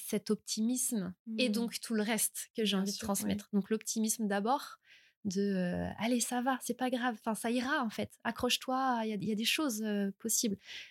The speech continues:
Speaker 1: Ok, il y a des, peut-être des choses qui ne vont pas, là, qui sont dures, mais, euh, qu'est-ce qui, là, peut nous faire avancer, peut faire du bien ? » Donc ça, c'est vrai que, hum,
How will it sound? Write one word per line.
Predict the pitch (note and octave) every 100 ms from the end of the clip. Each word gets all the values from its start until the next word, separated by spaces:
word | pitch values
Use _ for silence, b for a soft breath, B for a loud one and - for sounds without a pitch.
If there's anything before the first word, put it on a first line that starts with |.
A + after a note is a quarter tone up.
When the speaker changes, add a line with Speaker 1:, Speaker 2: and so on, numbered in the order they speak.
| B
Speaker 1:
Ok, | G#3+ C4+
il | D4
y |
a | G#3
des, | G3+
peut-être | - G#3+ A3+
des | G3+
choses | G#3 A#3+ A#3
qui | - G3
ne | F#3
vont | F#3
pas, | F3+ C4
là, | C#4+ C#4 - _ _ _ _ _ -
qui | -
sont | F#3+
dures, | F3+ A3 B3+ - _ _
mais, | - F#3 G#3 G3+ F#3+
euh, | F3+ F#3 F#3 F#3 - _ _ _ _ _ _
qu'est-ce | - A#3+ -
qui, | - A3+
là, | G#3 G3+ _ _
peut | G#3+ G#3
nous | G#3+
faire | - G3+
avancer, | F#3+ F#3 - B3 B3 B3
peut | A3
faire | - F#3+
du | F3+
bien ? » | F3+ G#3+ A3+ A3+ A3 B B B -
Donc | G#3
ça, | B3
c'est | B3+ A#3
vrai | A3 B3
que, | B3+ B3+ A3 G#3
hum, | G#3 G3+ G3 G3 F#3+ G3